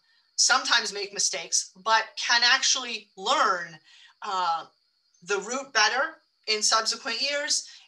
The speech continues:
and, um, learn where to, uh, stop over, all of those kinds of things. So there, there is evidence that while it's,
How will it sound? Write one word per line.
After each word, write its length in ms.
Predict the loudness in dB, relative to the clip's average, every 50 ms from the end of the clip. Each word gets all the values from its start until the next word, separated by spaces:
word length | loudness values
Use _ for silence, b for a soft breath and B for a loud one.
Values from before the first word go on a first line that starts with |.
| B -2
and, 480 | 2 4 4 4 4 2 -2 -4 -6 -6 -6 -6
um, 420 | -4 -4 -4 -4 -6 -10 -18 -20 _ _ _ _ _
learn 600 | -14 -6 -2 0 2 2 2 2 0 -2 -6 -10 -16 _ _ _ -12 -2
where 320 | 0 2 2 4 2 0
to, 500 | 0 -2 -4 -4 -6 -8 -10 -12 -12 -16 -20 _ _ _ _ _ _ _ _ _ _ _ _ _ _ _ _ _ _ _ _ _ _ _ _ -4
uh, 180 | -4 -4 -2 -2
stop 340 | 0 2 2 2 2 2
over, 460 | -2 -6 -8 -6 -4 -2 -2 -4 -2 0
all 180 | 0 2 2 0
of 60 | -2
those 160 | 0 0 0
kinds 240 | 0 0 -2 -2 -4
of 80 | -6 -6
things. 260 | -8 -8 -6 -4 -2
So 180 | -2 -2 -2 -4
there, 240 | -4 -4 -4 -6 B B B B B -8
there 120 | -8 -2 0 2 2
is 100 | 2 2
evidence 480 | 2 2 2 0 -4 -6 -6 -8 -6
that 300 | -2 0 0 0 -2 -2
while 260 | 0 0 2 2 2 0
it's, 140 | -2 -6